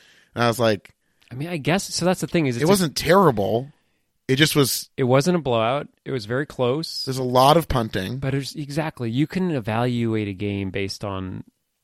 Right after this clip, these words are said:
Speaker 2: I mean, and that just means it's a good defensive game, which you know, granted, they don't get the credit.
Speaker 1: I, I will say that the Bengals got fucked on that pass interference call. That was absolutely bullshit.
Speaker 2: Yes.
Speaker 1: That was insane.
Speaker 2: That's nuts.
Speaker 1: Whatever.
Speaker 2: But
Speaker 1: But
Speaker 2: I,
Speaker 1: Charles
Speaker 2: that actually does bring us to,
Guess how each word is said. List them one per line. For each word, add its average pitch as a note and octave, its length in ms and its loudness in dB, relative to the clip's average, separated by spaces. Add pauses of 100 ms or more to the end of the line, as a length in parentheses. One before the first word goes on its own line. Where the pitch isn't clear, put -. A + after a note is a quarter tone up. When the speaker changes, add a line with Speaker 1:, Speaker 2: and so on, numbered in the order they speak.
(120)
Speaker 2:
I D#3 60 -4
mean, F3+ 220 0
and F3 120 0
that F#3+ 120 2
just A3 180 -2
means G3+ 140 2
it's F#3+ 60 -6
a F#3 60 2
good E3 220 0
defensive D#3+ 500 -4
game, A2+ 240 -6
which - 300 -10 (280)
you E3 180 -14
know, E3 140 -6
granted, D3 420 -8
they D3 80 -4
don't D#3 160 -4
get - 120 -10
the C#3 80 -8
credit. E3 380 -6 (100)
Speaker 1:
I, D#3 60 6
I - 20 10
will E3+ 180 4
say E3+ 180 2
that D#3 120 4
the C3+ 80 -4
Bengals C#3 300 0
got B2 140 0
fucked - 340 0
on B2 80 -4
that A2 100 -4
pass A2+ 260 -6
interference G#2+ 460 -6
call. G#2 320 -4
That G#2+ 260 -2
was G#2+ 300 -4 (380)
absolutely A2+ 480 -2
bullshit. - 440 -8 (540)
Speaker 2:
Yes. - 640 -8 (200)
Speaker 1:
That B2 100 2
was A2+ 140 -2
insane. G2+ 340 -8
Speaker 2:
That's G2+ 140 -18
nuts. - 340 -20 (140)
Speaker 1:
Whatever. G#2 380 -6 (440)
Speaker 2:
But F3+ 100 4
Speaker 1:
But F3+ 40 6
Speaker 2:
I, F3+ 80 6
Speaker 1:
Charles E3 200 6
Speaker 2:
that D#3+ 100 10
actually E3 140 0
does E3 160 2
bring C#3+ 240 -2
us C#3+ 160 -4
to, A#2+ 520 -6